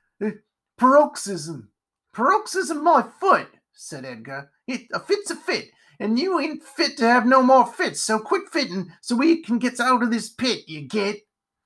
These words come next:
A nervous Nelly is what you is. With additional mutterings and grumblings, Edgar reached a spidery leg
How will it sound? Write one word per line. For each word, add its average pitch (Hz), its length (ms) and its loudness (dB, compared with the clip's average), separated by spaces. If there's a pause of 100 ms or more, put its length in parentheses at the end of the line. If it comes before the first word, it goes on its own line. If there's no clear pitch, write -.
(300)
A 202 80 -2
nervous 269 520 6
Nelly 175 540 0 (400)
is 170 160 -6
what 202 200 0
you 240 320 0
is. 185 440 -4 (1160)
With 139 200 -6
additional 185 520 -4
mutterings 170 600 0
and 160 160 -4
grumblings, 123 680 -4 (100)
Edgar 151 320 -8
reached 147 380 -12
a 131 40 -12
spidery 175 800 2
leg 147 420 -2